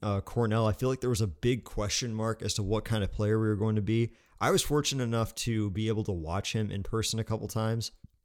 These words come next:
and to see the way that he played and to see that translate so well to the A C C, I feel like he has played, he's exceeded everybody's expectations.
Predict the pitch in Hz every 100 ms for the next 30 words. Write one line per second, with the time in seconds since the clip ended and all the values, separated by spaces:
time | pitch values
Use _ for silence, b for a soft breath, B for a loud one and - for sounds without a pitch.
0 | - 120 113 110 - b b b b b
1 | - 131 - 196 202 156 151 139 107 120
2 | - 117 113 117 107 - _ 127 120 117
3 | - 147 139 - - 113 120 110 123 107
4 | - 127 123 110 101 101 117 110 98 101
5 | 107 117 98 - 104 110 117 b b b
6 | - - 160 165 156 - 139 139 123 101
7 | - 113 107 113 95 - _ - 110 127
8 | - - 156 156 156 - 110 123 123 127
9 | 101 107 - 107 - 104 107 - 127 120